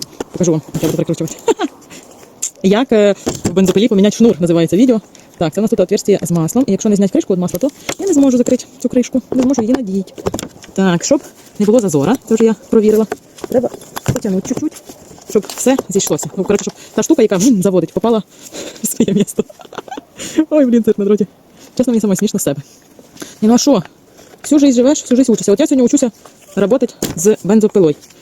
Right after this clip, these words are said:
Ніколи не работала, тільки наблюдала, як це роблять там дідушка чи мужчини різні. Але сама ніколи там. Ну а зачем? Правильно, що я смущала. А це, я думаю, ну блін, така гарна погода, ну хочеться мені, захотілося мені дров порізати, ви понімаєте?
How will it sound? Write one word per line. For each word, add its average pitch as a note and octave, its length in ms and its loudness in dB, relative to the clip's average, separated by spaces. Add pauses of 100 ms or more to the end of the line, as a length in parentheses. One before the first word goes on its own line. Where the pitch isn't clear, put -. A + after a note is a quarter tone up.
(280)
Ніколи B3+ 240 2
не A3+ 60 2
работала, A3 360 0
тільки A#3 120 2
наблюдала, G#3 320 0
як F#3+ 100 -4
це F#3+ 80 -6
роблять G3+ 200 0
там F#3 200 0
дідушка A#3 320 0 (520)
чи F#3+ 140 0 (260)
мужчини A#3+ 420 4
різні. A3+ 240 4 (800)
Але B3+ 120 4
сама C#4 180 6
ніколи D4 200 4
там. F3 140 -2 (280)
Ну A#3 100 6
а C4+ 60 6
зачем? F3 220 -2 (100)
Правильно, E3 280 -2
що - 100 -2
я E3+ 60 2
смущала. - 300 -2
А - 20 -2
це, D#4+ 140 2 (160)
я G3 80 2
думаю, F3+ 160 2
ну B3+ 60 2
блін, C4 100 4
така G#3+ 140 0
гарна C4+ 160 4
погода, G#3+ 240 4
ну G#3 60 2
хочеться D4 220 2
мені, G3+ 100 4
захотілося F3 280 2
мені A#3+ 60 4
дров A#3+ 140 2
порізати, D#3 220 0
ви - 20 0
понімаєте? G3 320 2